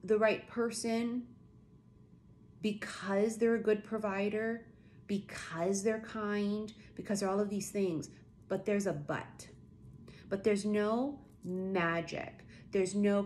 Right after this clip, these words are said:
chemistry. There's no passion. I don't know about you, but I did not go through all the shit I went through to go and settle.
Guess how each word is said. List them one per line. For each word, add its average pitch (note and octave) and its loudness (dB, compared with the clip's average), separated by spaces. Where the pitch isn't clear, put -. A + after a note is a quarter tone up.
chemistry. G3+ 0
There's D#3+ -2
no D#3 -2
passion. - -10
I - -2
don't D4 2
know C#4+ 6
about G#3+ 2
you, F3 2
but D3+ 0
I F#3+ 2
did G#3 0
not F3 -2
go F3+ 0
through E3 -2
all D#3+ 2
the F3 -4
shit E3+ -2
I D#3+ 2
went D#3+ 0
through D3 -2
to - -8
go D#3 0
and D3 0
settle. C#3+ -4